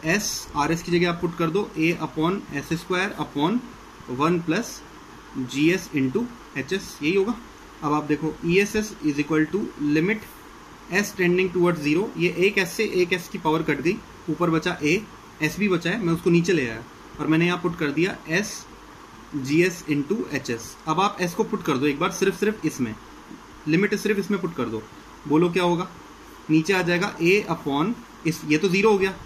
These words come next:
और इसके आगे लिख दो, तो limit S tending towards zero, इसमें मत put करो, नहीं तो ज़ीरो हो जाएगा, ये overall zero हो जाएगा,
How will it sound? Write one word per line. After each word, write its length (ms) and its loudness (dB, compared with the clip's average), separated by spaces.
और 220 0
इसके 220 2
आगे 180 2
लिख 160 2
दो, 140 0
तो 80 4
limit 400 4
S 160 0
tending 380 2
towards 420 2
zero, 180 4
इसमें 200 2
मत 140 2
put 160 0
करो, 160 0
नहीं 120 2
तो 100 0
ज़ीरो 200 4
हो 80 2
जाएगा, 200 0
ये 140 -2
overall 340 2
zero 180 2
हो 60 2
जाएगा, 340 -2